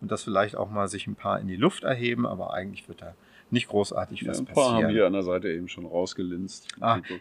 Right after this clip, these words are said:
Speaker 1: ja,
Speaker 2: ja.
Speaker 1: hm, hier ist das Holz mal gebrochen und so. Das ist so lange kein Problem, wie ich den Deckel drauf hab.
Speaker 2: Ja.
Speaker 1: Kann aber sein, dass die es im Laufe, vor allem wenn der Sommer sich neigt, dann würden die das zukitten.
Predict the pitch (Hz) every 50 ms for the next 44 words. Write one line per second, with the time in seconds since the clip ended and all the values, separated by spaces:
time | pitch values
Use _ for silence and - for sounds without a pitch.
0 | - - 131 139 135 123 98 95 - - 117 117 117 117 110 101 - - 117 110
1 | 104 101 - - - - 104 95 - - - 92 90 - 82 80 - 76 85 85
2 | - 98 85 90 95 - - 101 92 85 101 - - 131 - - 117 98 101 107
3 | 113 110 - - 107 98 95 - - 98 92 92 98 98 98 92 90 - - 90
4 | 82 82 85 - - 87 82 85 82 82 - - 95 92 - - - - - 110
5 | 107 - - - 113 113 113 101 98 95 90 101 98 98 95 90 - - - 85
6 | 87 - 98 95 90 90 87 90 - - 101 95 - 104 101 104 110 110 110 101
7 | 98 95 90 92 - _ - 101 90 92 104 98 104 98 92 87 98 - - -
8 | - - 95 87 - 101 98 101 113 120 - - - - - - - - - 95
9 | 92 90 98 95 95 92 92 92 95 - - - - - 98 - - - 98 -
10 | - 90